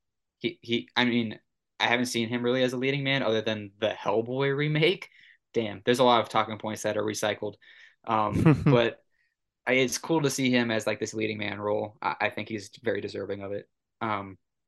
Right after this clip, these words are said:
Speaker 2: Holy shit, that's where I knew her from.
Speaker 1: Who?
Speaker 2: The mom is, uh, from the, uh, the Vacation movies.
Speaker 1: Oh.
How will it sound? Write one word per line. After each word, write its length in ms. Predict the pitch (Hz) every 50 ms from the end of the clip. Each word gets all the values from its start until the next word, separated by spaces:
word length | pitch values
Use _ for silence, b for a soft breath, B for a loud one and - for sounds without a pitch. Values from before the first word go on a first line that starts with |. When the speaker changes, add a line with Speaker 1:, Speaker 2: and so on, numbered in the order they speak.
| b b b b _ _ _ _
Speaker 2:
Holy 600 | - 165 175 196 196 202 208 202 196 196 190 175
shit, 380 | - - - 233 220 185 151
that's 300 | - 185 190 208 185 -
where 220 | 208 202 214 208 196
I 200 | 185 175 170 165
knew 360 | 156 160 160 170 170 165 156
her 240 | 131 143 151 147 139
from. 600 | - - - 160 156 151 147 139 127 123 123 131 _ _ _ _ _ _ _ _ _
Speaker 1:
Who? 280 | 156 156 117 104 104 - _ _ _ _ _ _ _ _ _ _ _ _ _ -
Speaker 2:
The 160 | 151 160 160
mom 640 | 156 151 160 170 185 202 208 208 208 202 190 185 - - -
is, 680 | 185 175 175 170 170 165 160 147 139 - - - - _ _ _ _ _ _ _ _ _ _ _ _ _ _
uh, 520 | 175 165 160 160 160 156 156 156 156 147 - - _ _ _ _ _ _ _ _ _
from 360 | - - 185 185 180 175 156 - - 190
the, 200 | 147 160 156 -
uh, 400 | 180 170 165 160 160 160 156 - -
the 160 | 170 151 160
Vacation 560 | 151 170 175 165 - 202 214 202 - 190 165 147
movies. 600 | 139 135 127 127 131 131 131 131 - - - - _ _ _ _ _ _ _ _ _ _ _ _ _ _ _ _ _ _ _ _ _ _ _ _ _ _ _ _ _ _ _ _ _ -
Speaker 1:
Oh. 760 | 240 294 302 294 208 135 113 104 98 95 95 95 92 101 -